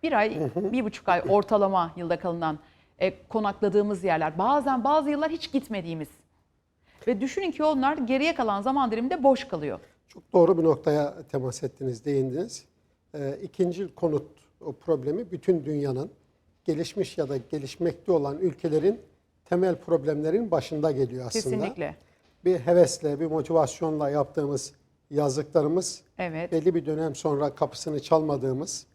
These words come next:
Speaker 1: Hı hı.
Speaker 2: bu da işte sonki istatistikler yılda bir buçuk ay gibi bir konaklama süresinden
Speaker 1: Hı hı.
Speaker 2: bahsediyor. E, bir ay boş bıraktığınız evin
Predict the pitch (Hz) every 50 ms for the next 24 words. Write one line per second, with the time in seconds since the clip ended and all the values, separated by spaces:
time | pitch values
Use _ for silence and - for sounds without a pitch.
0 | _ _ - 165 165 160 165 175 165 160 - - 170 139 - - 165 156 - -
1 | 185 156 - - 175 151 - - - - - - _ _ 175 156 143 151 - _
2 | _ _ _ _ _ 160 156 143 147 160 131 135 156 147 147 139 - - _ 170
3 | 151 139 131 147 143 143 139 139 135 - - - 151 143 135 131 - 156 147 147
4 | 139 131 - - - _ _ _ _ - - - 151 139 175 170 151 - 151 -
5 | - 131 135 123 113 - - 131 120 131 160 180 175 - - _ _ _ _ _
6 | _ _ _ _ _ - 156 139 - 185 185 180 170 165 165 165 - - - -
7 | - 160 151 135 - - 165 147 151 139 135 165 170 147 147 147 156